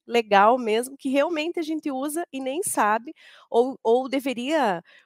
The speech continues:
é, compreender um pouquinho mais e buscar entender um pouquinho mais pra gente tomar até melhores decisões da nossa vida, né, prof? Então, vou deixar aí o professor começar pelo tópico que escolher,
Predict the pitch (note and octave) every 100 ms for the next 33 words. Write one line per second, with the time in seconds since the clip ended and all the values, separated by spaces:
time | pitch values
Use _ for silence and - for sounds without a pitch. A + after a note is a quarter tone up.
0 | _ - G#3 G3+ F#3+ F#3 - C4 B3 B3+
1 | B3 C#4+ F#4+ E4+ C#4+ C4 B3 D4 A#3+ -
2 | B3+ C#4 C4 A#3 A#3 B3+ A3+ G#3 A#3 A#3
3 | B3 C4+ - C4 A#3 A#3+ A#3+ B3 C4 B3+
4 | B3+ B3 - B3 B3+ B3 C4 C4 D4 A3+
5 | F#3 F3+ F#3+ G3+ G#3+ F3+ - C#4 G4+ G#4+
6 | - - D4+ C#4+ C4+ B3+ - B3 A#3+ A3+
7 | - G#3 - A#3 - A3 A#3+ - G#3+ A#3
8 | - A3+ F#3 F3+ A3